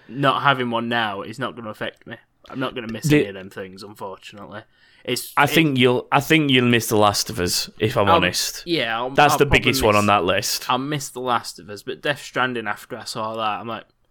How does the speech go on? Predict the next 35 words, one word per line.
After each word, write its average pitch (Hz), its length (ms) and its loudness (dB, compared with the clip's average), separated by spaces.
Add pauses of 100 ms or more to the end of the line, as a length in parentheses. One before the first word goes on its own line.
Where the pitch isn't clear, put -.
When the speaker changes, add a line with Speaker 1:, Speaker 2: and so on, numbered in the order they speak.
(400)
Speaker 1:
"That 135 160 0
looked 95 140 -8
really 110 220 -6
good 120 180 -4
last - 300 -10
year." 107 260 -12 (380)
No, 110 340 -8
I'm 110 140 -10
not 104 120 -14
bothered. 117 380 -12 (420)
And 107 120 -10
I 107 40 0
won't, 113 280 0
I 110 80 -2
don't 120 240 0
think 117 200 -8
I 107 40 -6
will 117 200 -2
be 107 80 -6
bothered 101 380 -8
after - 360 -6
that. 101 300 -6 (1900)
Speaker 2:
It's 127 140 2
Speaker 1:
Even 120 40 -4
Speaker 2:
just 127 200 -2
Daryl 131 220 4
Speaker 1:
though 123 60 4
Speaker 2:
from 120 240 0
Walking 117 340 2
Dead 120 240 4
walking 107 340 0
till 107 180 -4
he's 101 160 -6
dead. 104 320 0 (480)
Speaker 1:
Yeah, - 160 -8